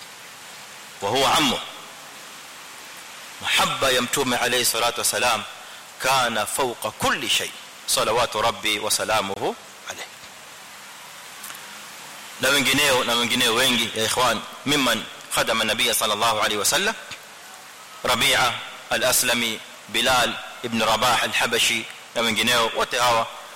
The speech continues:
walimhudumikia Mtume alayhi salatu wasalam. Naona wakati umekwenda, hatutaweza kuingia katika sharh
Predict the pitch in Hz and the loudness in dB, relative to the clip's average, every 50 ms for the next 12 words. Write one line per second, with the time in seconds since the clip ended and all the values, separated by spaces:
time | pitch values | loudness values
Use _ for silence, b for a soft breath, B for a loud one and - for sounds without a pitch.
0 | - - - 120 113 113 110 107 104 110 110 107 107 101 - 123 120 110 104 - | -18 -8 0 0 2 2 2 0 -2 -2 -2 -2 -2 -2 0 0 0 0 0 0
1 | - 117 107 104 98 92 104 104 107 104 95 - - 98 95 92 - 90 85 - | 0 0 2 2 0 0 2 2 2 2 2 0 2 0 0 -2 -2 -2 -2 0
2 | 90 85 78 - - - - - - - - - - - - - - - 127 147 | 0 -2 -4 -6 -8 -10 -14 -14 -14 -16 -16 -14 -14 -12 -12 -10 -4 0 2 4
3 | 160 139 123 131 131 - - 123 113 107 104 - 135 127 123 117 110 - - - | 4 4 4 4 2 2 2 2 2 2 2 2 2 2 4 4 2 0 -2 -8
4 | - - - - - - - - - - - - - - - - - - - - | -12 -14 -14 -14 -14 -14 -16 -16 -16 -16 -16 -16 -16 -16 -16 -16 -16 -16 -12 -12
5 | - - - 110 - - 123 135 135 123 120 - 120 110 117 120 120 110 101 107 | -4 -2 0 0 2 4 4 4 6 4 4 2 2 2 2 4 4 4 4 2
6 | 101 - 101 - 117 117 110 | 0 0 0 2 2 2 2